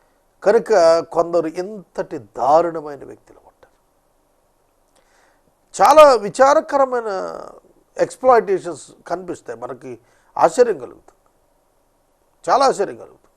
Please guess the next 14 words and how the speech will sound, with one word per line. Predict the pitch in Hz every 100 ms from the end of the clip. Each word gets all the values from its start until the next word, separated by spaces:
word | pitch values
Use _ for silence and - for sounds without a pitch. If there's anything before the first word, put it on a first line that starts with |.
| _ _ _ _ _ _ _ _ _ -
ఒక | 233
దిన, | 247 294
ఒక | 247 233 247
సన్నివేశం | - 254 285 240 202 170 190
చెబుతాను | 170 160 143
వినండి. | 165 127 92 - 330 _ _ _ _ _ _ _ -
విజయవాడ | 170 254 311 285 240
రైల్వే | 214 226 226 202
స్టేషన్లో | - 190 - 196 226 208 180 190 226
ఒక | 180 151
దైవ | 143 185 240
సేవకుని | 233 226 196 170 226
రిసీవ్ | 247 208 226 190
చేసుకోవటానికి | 190 - 170 147 165 170 285 269